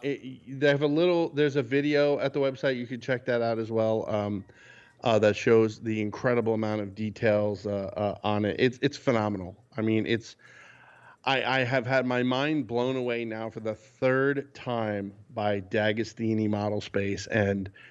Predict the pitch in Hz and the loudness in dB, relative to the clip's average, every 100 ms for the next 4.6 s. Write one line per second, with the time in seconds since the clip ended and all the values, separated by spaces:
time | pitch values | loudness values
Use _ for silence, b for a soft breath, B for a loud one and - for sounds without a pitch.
0 | B B 117 113 - 113 117 117 104 107 | B B 2 2 -2 0 0 0 -2 2
1 | 104 98 - - 131 123 117 - 123 131 | 2 0 -6 0 4 4 4 0 -2 0
2 | 123 120 120 113 120 113 98 107 120 120 | 2 2 2 0 0 -2 -2 -4 -2 -2
3 | - 107 101 - _ _ _ _ _ 107 | 0 -2 -2 -6 _ _ _ _ _ -16
4 | 104 110 107 117 120 | -2 2 2 0 -2